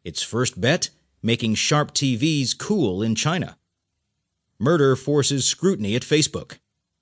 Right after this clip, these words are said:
Facebook is reviewing how it handles objectionable content after a Cleveland man posted a video of a murder on the site,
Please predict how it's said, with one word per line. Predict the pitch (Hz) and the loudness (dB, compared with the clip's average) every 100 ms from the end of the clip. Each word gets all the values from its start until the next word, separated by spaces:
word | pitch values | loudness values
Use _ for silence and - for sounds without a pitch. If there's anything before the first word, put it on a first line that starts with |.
| _ _ _ | _ _ _
Facebook | 165 190 - 160 | 0 0 0 -2
is | 147 | 0
reviewing | 131 107 143 160 131 | 0 2 4 4 2
how | 90 135 | 0 -2
it | 104 | -2
handles | 135 139 127 | 0 2 0
objectionable | 117 98 147 147 127 104 | -2 -2 -2 -2 -2 -4
content | - 185 180 - 104 131 - | -4 -2 -2 -2 -4 -4 -6
after | 104 101 101 | -8 -4 -4
a | |
Cleveland | 98 - 170 143 127 | -4 -2 0 0 0
man | 120 123 117 | 0 0 0
posted | 135 147 135 | -2 0 0
a | 113 | 0
video | 110 151 160 | 2 2 2
of | 135 | 2
a | 117 | 2
murder | 110 175 143 101 | 2 2 2 0
on | 90 | -2
the | |
site, | - 110 80 | -2 -2 -4